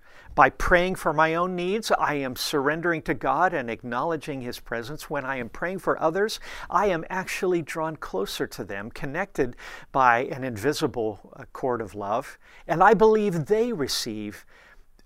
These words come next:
an invisible spiritual strength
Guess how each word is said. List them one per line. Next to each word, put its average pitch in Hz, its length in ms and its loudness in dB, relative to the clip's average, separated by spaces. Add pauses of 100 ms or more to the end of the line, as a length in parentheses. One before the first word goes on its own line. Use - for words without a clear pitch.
(120)
an 147 140 -2
invisible 147 600 0
spiritual 131 800 -4
strength - 680 -12